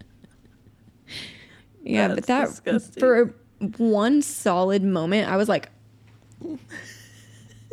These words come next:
Speaker 1: "Ain't no way. Ain't no way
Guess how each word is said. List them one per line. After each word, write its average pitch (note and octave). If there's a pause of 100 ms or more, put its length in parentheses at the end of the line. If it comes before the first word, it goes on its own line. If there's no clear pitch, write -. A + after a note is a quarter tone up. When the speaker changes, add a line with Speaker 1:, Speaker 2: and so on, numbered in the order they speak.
(1040)
Speaker 1:
"Ain't F3+
no F3+
way. F#3 (960)
Ain't G3
no E3+
way F#3